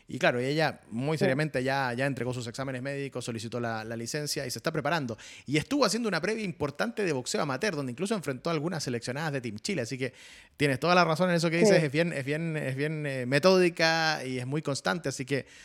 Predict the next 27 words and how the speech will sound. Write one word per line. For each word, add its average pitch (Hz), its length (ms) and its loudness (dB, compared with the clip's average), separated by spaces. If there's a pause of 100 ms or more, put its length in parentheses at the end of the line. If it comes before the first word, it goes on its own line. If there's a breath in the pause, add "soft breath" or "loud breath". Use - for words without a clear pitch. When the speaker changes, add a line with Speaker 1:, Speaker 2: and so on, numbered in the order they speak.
(240 loud breath)
Speaker 1:
eh, 120 340 0
no, 131 300 -4
no, 123 340 -4 (160)
<laughs> - 160 -10
no 120 160 -4
ha 127 40 -2
sido 156 180 4
algo 156 140 4
antojadizo. 139 600 2
Eh, 123 200 -6
ha 127 80 -6
estado 156 360 0
preparando, 143 800 -4 (320 soft breath)
eh, 131 80 -8
su 147 140 0
boxeo 175 540 0
para, 143 420 0
para 127 140 -2
lo 127 100 -4
que 127 80 -6
será 139 240 0
ese 156 180 -2
debut. 147 280 0
¿Y 135 60 -4
qué 180 80 -2
te - 80 0
parece 180 360 0